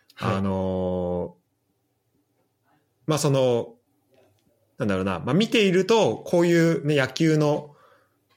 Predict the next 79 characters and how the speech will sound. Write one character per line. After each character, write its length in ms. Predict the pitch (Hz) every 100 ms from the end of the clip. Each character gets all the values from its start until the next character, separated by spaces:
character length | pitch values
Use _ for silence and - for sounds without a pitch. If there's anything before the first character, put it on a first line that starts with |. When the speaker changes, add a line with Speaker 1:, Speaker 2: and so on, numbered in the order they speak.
| -
Speaker 2:
こ 200 | - 175
う 60 |
い 80 | 180
う 60 | 175
と 100 | 170
こ 100 | 180
ろ 60 |
ち 60 | 165
ょ 20 |
っ 20 |
と 60 | 131
デ 200 | 104 131
ー 40 | 131
タ 80 |
に 100 | 135
で 120 | 117 123
き 100 | 139
な 100 | 110
い 100 | 92
か 100 | 95
な 100 | 92
み 100 | 82
た 80 |
い 60 | 80
な、 80 | 85
こ 200 | 123 123
う 60 |
い 80 | 131
う 60 | 127
指 80 | 123
標 300 | - 117 127
取 140 | 139
れ 20 | 139
な 80 |
い 60 | 123
か 100 | 117
な 100 | 131
み 80 | 123
た 120 | 104
い 60 | 101
な 120 | 113
の 140 | 143
を、 340 | 180 127 - - _ _ -
多 80 | 185
分、 320 | 131 120 165 _ _ _ _ _ _
見 100 | 170
て 100 | 185
る 60 | 160
と 80 | 156
感 260 | 143 143
じ 100 | 135
る 100 | 139
と 80 | 143
思 180 | 139 120
う 60 |
し、 460 | 101 156 127 101 -
で、 100 | 151
ラ 120 | 185
イ 60 | 196
ジ 80 | 156
ン 80 | 120
は 80 |
実 200 | 107 110
際 140 | 151 135
そ 120 | 139
れ 80 | 123
を、 260 | 123 123
Speaker 1:
は 40 | -
い。 20 | 139
Speaker 2:
ま 80 | 127
あ、 20 |
実 260 | 117 117 -
装 120 | 165
も 100 | 151
で 100 | 131
き 120 | 147
る 120 | 107
か 140 | - 92
ら、 340 | 92 85 -